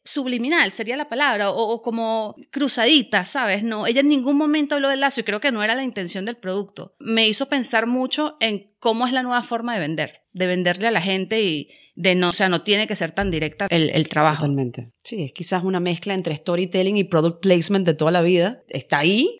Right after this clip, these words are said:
Speaker 2: y tú lo ves y lo ves usándose y que funciona y bueno, y tú dices, "Bueno, yo lo quiero también", sin que me lo estés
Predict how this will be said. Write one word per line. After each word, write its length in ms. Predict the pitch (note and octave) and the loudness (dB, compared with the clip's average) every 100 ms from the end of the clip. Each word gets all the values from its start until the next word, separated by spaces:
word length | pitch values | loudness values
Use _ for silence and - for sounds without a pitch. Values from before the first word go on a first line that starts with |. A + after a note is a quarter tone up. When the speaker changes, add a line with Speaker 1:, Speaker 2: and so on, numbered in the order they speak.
| _ | _
Speaker 2:
y 80 | F3 | 0
tú 140 | F3+ E3+ | 4 6
lo 100 | F#3 | 6
ves 260 | A3 D#4+ | 4 2
y 60 | C#4 | 2
lo 140 | F#3 | 4
ves 100 | F3+ | 4
usándose 800 | G#3 - C4 B3 C#4+ D#4 - D4+ | 2 0 0 0 -2 -2 0 0
y 80 | B3+ | 2
que 100 | G3 | -2
funciona 560 | G3 E3+ - A#3 C4+ | -2 -4 -2 -2 0
y 80 | E4+ | 0
bueno, 180 | G#3+ B3+ | -2 -2
y 40 | |
tú 60 | A#3+ | -2
dices, 180 | F3+ F3+ | -2 -2
"Bueno, 160 | F#3+ | -2
yo 100 | G#3+ | -4
lo 80 | C3 | -6
quiero 220 | B2+ C#3+ | -6 -8
también", 440 | C3 B2 A3 - - | -8 -8 -8 -10 -12
sin 200 | - D#3+ | -12 -8
que 140 | D3+ D3 | -8 -8
me 200 | D3 C3+ | -6 -8
lo 40 | |
estés 220 | - C3+ | -8 -14